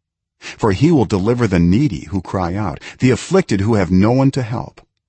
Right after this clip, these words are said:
He will take pity on the weak and the needy, and save the needy from death. He will rescue them from oppression and violence, for precious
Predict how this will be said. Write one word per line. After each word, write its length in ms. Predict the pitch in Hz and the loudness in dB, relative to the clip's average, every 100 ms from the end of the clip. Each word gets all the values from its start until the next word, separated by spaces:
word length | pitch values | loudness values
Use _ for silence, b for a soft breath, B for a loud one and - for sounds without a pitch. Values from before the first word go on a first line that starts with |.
| _ _ _ _ B B | _ _ _ _ B B
He 140 | 196 | 2
will 120 | 165 | 2
take 320 | - 110 - | 2 -2 -2
pity 380 | - - 180 90 - | -8 -4 -2 -2 -2
on 180 | 104 | -2
the 80 | 95 | 0
weak 420 | 92 123 101 - - | -2 -4 -6 -12 -2
and 120 | 101 | -2
the 80 | 95 | 0
needy, 440 | 110 127 - - _ _ _ | -4 -8 -14 -20 _ _ _
and 200 | - 101 | 0 2
save 420 | - 147 151 110 | 2 2 2 2
the 80 | 85 | 2
needy 340 | 87 101 110 71 | 2 2 -2 -8
from 300 | - 90 82 | -4 -4 -2
death. 500 | 95 90 58 _ _ _ _ _ _ _ _ _ _ B B | -6 -8 -14 _ _ _ _ _ _ _ _ _ _ B B
He 160 | 139 | 4
will 200 | 160 123 | 6 4
rescue 440 | 85 92 127 - 127 | 2 0 0 0 -2
them 240 | 117 123 | 2 2
from 180 | 120 117 | 2 0
oppression 600 | 92 - 127 123 - 117 - | -2 -4 -4 -4 -2 -4 -2
and 140 | 113 | -4
violence, 760 | 92 95 95 65 60 - - - _ _ _ _ _ _ _ | -4 -6 -6 -8 -12 -12 -10 -12 _ _ _ _ _ _ _
for 180 | - 82 | -8 -8
precious 720 | - 147 147 - - - | -6 -6 -6 -8 -8 -12